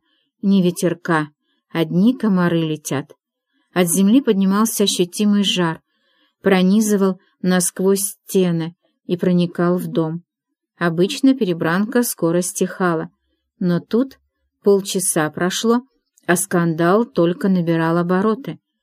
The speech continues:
Рашид кричал во все горло. Пронзительный голос молодой жены все-таки звучал потише.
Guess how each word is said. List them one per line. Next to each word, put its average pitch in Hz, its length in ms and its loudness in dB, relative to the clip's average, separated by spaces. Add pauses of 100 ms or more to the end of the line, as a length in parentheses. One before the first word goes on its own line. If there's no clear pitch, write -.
(280)
Рашид 170 440 -2
кричал 196 460 0
во 190 120 0
все 196 240 -2
горло. 180 420 -2 (540)
Пронзительный 185 640 0
голос 185 400 0
молодой 175 400 0
жены 175 420 -2 (260)
все-таки 202 500 -2
звучал 190 480 0
потише. 202 640 -2